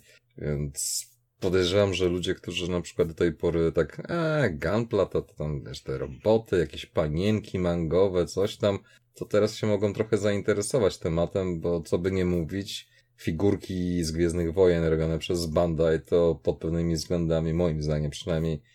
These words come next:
przebijają niektóre gotowe figurki, takie już pomalowane niby i tak dalej, co też możesz niby pozować, czy coś, te statuły, to wiadomo, że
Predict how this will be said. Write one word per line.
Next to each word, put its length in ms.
przebijają 580
niektóre 460
gotowe 440
figurki, 580
takie 220
już 180
pomalowane 680
niby 340
i 60
tak 200
dalej, 320
co 120
też 200
możesz 220
niby 200
pozować, 580
czy 80
coś, 200
te 100
statuły, 440
to 100
wiadomo, 400
że 200